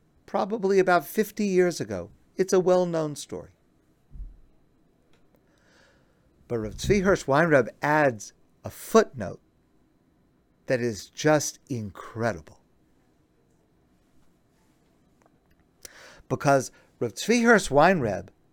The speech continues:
heard from one of his students, one of those students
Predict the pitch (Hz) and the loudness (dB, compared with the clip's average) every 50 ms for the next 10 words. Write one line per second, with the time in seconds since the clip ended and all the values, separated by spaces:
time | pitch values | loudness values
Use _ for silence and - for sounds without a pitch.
0 | _ _ _ _ _ _ _ _ _ _ _ _ - - - 175 214 226 233 208 | _ _ _ _ _ _ _ _ _ _ _ _ -20 -8 0 4 6 8 10 10
1 | 160 139 123 113 113 127 143 - - _ _ _ _ _ _ _ _ _ _ _ | 8 8 6 4 2 0 -4 -12 -20 _ _ _ _ _ _ _ _ _ _ _
2 | _ - - - - 160 147 143 143 135 127 131 147 165 180 185 185 180 160 143 | _ -20 -14 -4 0 0 2 2 0 -2 0 2 4 4 4 4 4 2 2 0
3 | 117 156 170 170 160 - - - - - 151 147 127 107 90 - - - - - | 2 4 4 4 4 4 0 -6 -4 -2 -2 -2 -4 -6 -10 -14 -14 -16 -18 -18
4 | - - _ _ - 123 123 127 135 151 175 196 220 233 226 208 190 165 139 151 | -18 -20 _ _ -8 -6 -4 2 6 8 10 10 10 8 6 4 2 4 8 10
5 | 175 180 196 196 202 190 156 - - - - - 196 214 226 190 185 160 147 131 | 10 12 12 10 8 8 6 0 -6 -6 0 2 4 4 6 4 4 2 2 -2
6 | - - | -6 -12